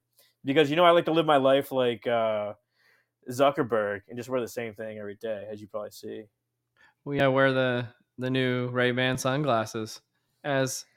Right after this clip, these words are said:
Speaker 2: if you were a Zuckerberg, you were in, be inclined to do. The thing I would struggle with, with buying the,
Speaker 1: <laughs>
Speaker 2: the Halloween costume, though, um, is I don't know if I have something that I would like for that long, right? I g-, I go up and down on things.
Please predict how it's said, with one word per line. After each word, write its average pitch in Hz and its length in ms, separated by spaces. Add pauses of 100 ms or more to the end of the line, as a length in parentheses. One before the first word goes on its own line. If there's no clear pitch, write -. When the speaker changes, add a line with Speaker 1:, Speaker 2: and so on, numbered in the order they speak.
(400)
Speaker 2:
if 135 160
you 135 100
were 127 180
a - 20
Zuckerberg, 123 580
you 123 80
were 120 120
in, 120 220
be 123 140
inclined 120 380
to 120 60
do. 120 240 (520)
The 156 140
thing 320 200
I 294 120
would 175 80
struggle 156 280
with, 139 200
with 131 260
buying 139 440
the, 123 280 (280)
Speaker 1:
<laughs> - 260
Speaker 2:
the 139 120
Halloween 143 520
costume, 123 640
though, 110 400 (600)
um, 123 680 (600)
is 139 140
I 175 60
don't 339 160
know 233 120
if - 100
I 190 80
have 165 260
something 165 380
that 151 140
I 156 60
would 147 180
like 127 580
for - 280
that 120 260
long, 104 340 (760)
right? 139 300
I 151 200
g-, 180 80
I 165 160
go 226 200
up 175 200
and 156 140
down 143 280
on 127 180
things. 120 260